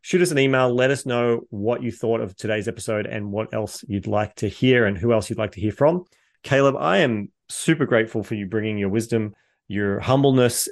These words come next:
and in particular, I really wanna, uh, kudos to you for all the attribution that you do. I think, you know, there's many people in my world who do this, and I, you know, Taki's one of them. And, but I think modeling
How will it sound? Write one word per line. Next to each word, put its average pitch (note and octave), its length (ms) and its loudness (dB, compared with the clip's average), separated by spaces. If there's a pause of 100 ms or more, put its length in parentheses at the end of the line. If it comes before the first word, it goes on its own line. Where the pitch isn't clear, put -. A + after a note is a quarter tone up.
and B2+ 180 2
in B2 80 4
particular, G3+ 360 2
I C#3+ 60 4
really F#3 220 2
wanna, C3 600 0 (260)
uh, A#2 120 -6
kudos C3+ 600 -2 (100)
to - 140 -2
you A#2 260 4
for A2+ 520 0
all C3+ 240 -2
the C#3+ 140 -2
attribution G#2+ 600 -6
that G2+ 100 -8
you A#2 80 -6
do. G#2+ 220 -4
I A2 80 -2
think, C#3 260 0 (560)
you B2 160 -6
know, G#2+ 460 -4 (300)
there's B2+ 140 0
many C3 180 0
people A#2+ 240 -2
in A2+ 100 0
my A2 140 0
world G#2 280 -2
who G#2 120 -8
do A2+ 200 -6
this, A#2+ 240 -6
and G2+ 80 -8
I, G2 160 -8
you - 140 -10
know, G2+ 80 -8
Taki's G#2+ 400 -2
one B2 140 2
of A#2+ 80 2
them. A2+ 240 2
And, G2 160 -6 (420)
but B2 140 2
I B2 60 6
think C#3+ 360 0 (1120)
modeling C3+ 960 4